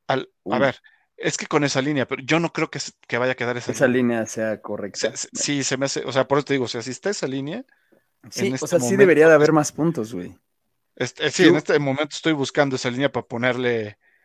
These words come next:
Speaker 1: en, ah, un over, sin tema.
Speaker 2: La saqué de DraftKings, pero pues debe estar baja en todos lados.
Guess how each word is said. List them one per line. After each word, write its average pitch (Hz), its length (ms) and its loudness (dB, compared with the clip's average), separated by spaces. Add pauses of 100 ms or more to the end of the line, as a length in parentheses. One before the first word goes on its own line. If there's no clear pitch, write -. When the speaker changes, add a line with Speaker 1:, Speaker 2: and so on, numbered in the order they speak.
(140)
Speaker 1:
en, 113 280 -10
ah, - 360 -8
un 131 180 -4
over, 147 300 0 (680)
sin 113 420 -8
tema. 135 420 -2
Speaker 2:
La 139 120 -6
saqué 143 320 -4
de 160 360 0
DraftKings, 123 880 -6
pero 107 200 -8
pues 104 200 -16
debe 131 140 -4
estar 120 280 -4
baja 110 240 -6
en 104 80 -10
todos 107 220 -10
lados. 123 340 -2